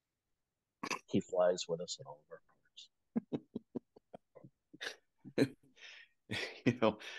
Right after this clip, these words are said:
Speaker 2: David, think about it along the lines of, uh, Dick's out for Harambe.
Speaker 1: Yes. I like to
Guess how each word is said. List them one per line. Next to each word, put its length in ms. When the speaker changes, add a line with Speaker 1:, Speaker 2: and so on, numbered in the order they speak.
Speaker 2:
David, 340
think 160
about 240
it 100
along 300
the 80
lines 380
of, 180
uh, 140
Dick's 320
out 180
for 140
Harambe. 480
Speaker 1:
Yes. 380
I 120
like 200
to 100